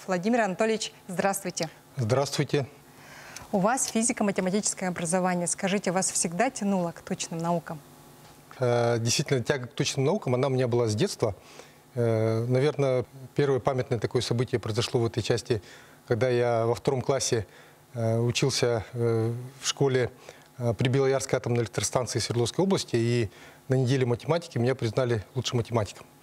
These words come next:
Speaker 2: Вот. Э, дальше я помню, что после третьего класса ко мне попала в руки такая замечательная книга Якова Перельмана «Занимательная физика». Я всё лето с упоением её читал, с-, ставил различные эксперименты из этой книги. Вот. Ну, а далее участвовал в различных школьных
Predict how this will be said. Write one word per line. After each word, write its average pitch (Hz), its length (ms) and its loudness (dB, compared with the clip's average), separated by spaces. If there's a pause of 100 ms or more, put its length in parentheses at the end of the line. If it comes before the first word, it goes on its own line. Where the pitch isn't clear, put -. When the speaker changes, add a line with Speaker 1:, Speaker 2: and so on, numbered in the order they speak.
(460)
Speaker 2:
Вот. 113 460 0
Э, 113 140 2
дальше 143 340 2
я 127 60 0
помню, 135 220 0
что 123 400 2 (320)
после 143 220 0
третьего 131 380 0
класса 127 340 0
ко - 100 -4
мне 123 140 2
попала 120 460 0
в 110 80 2
руки 120 240 0
такая 113 280 -2
замечательная 120 540 0
книга 113 400 0 (400)
Якова 127 320 2
Перельмана 123 560 0 (160)
«Занимательная 120 560 2
физика». 110 480 0 (420)
Я 139 140 4
всё 143 180 0
лето 139 220 0
с - 100 -2
упоением 127 360 2
её 113 120 2
читал, 160 380 2
с-, - 160 -6 (140)
ставил 123 420 2
различные 117 320 0
эксперименты 143 540 0
из 131 80 0
этой 139 120 -4
книги. 127 360 0 (560)
Вот. 123 260 2
Ну, 175 140 4
а 156 40 2
далее 147 220 2
участвовал 127 440 0
в - 20 2
различных 117 420 -2
школьных 117 440 0